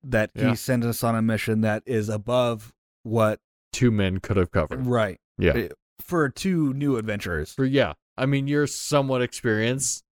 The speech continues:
Speaker 2: but Colgrath is clearly fresh to the guild.
Speaker 1: Right.
Speaker 2: Just trying to make some money,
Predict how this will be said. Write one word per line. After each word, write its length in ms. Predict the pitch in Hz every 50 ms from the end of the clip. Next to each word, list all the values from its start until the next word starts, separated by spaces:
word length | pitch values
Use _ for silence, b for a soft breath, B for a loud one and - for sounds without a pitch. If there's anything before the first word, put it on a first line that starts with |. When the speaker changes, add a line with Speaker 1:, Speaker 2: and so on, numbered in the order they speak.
| _ _ _ _ -
Speaker 2:
but 220 | 117 104 101 - _ _ -
Colgrath 520 | - 127 127 117 104 110 107 107 107 - -
is 280 | 104 98 98 92 - -
clearly 460 | - - - 123 113 104 104 101 98 - _ _ -
fresh 260 | 127 117 110 - -
to 100 | - - 110
the 120 | 107 104
guild. 420 | 87 - 92 82 82 87 110 - _ _ _
Speaker 1:
Right. 220 | - 135 120 117 107
Speaker 2:
Just 160 | 101 - -
trying 260 | - 135 117 110 113
to 60 | 117
make 220 | 110 107 107 - -
some 160 | - - 113
money, 380 | 101 95 92 92 92 98 113